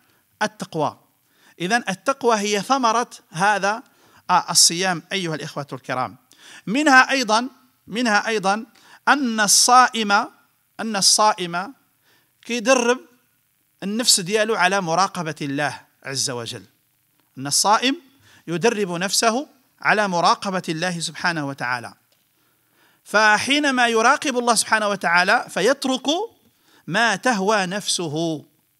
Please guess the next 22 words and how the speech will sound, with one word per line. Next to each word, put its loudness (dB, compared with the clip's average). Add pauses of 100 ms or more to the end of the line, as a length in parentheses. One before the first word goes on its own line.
(160)
فيترك -4 (500)
ما -2
تهوى 0
نفسه -4
مع 2
قدرته 0 (480)
على 4
هذا 2
الفعل. -2 (920)
ها؟ 2
مع 2
قدرته -2
على 2
هذا 2
الفعل، -4 (640)
هو 2
قادر 4 (640)
باش -4
يأكل، 0
قادر 2
باش -6
يشرب، -4